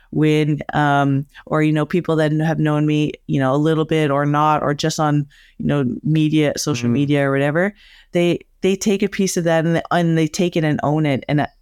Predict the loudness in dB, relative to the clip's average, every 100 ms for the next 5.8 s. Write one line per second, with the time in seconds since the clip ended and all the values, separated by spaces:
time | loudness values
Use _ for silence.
0 | -4 -2 0 0 -4 _ -6 -4 -10 -10
1 | -12 -4 0 0 0 0 0 0 0 0
2 | 0 -2 -4 -8 -2 0 0 -2 _ -2
3 | 0 0 0 0 2 0 0 -2 0 2
4 | 0 0 0 2 0 0 0 2 0 -2
5 | -4 0 2 2 2 2 -2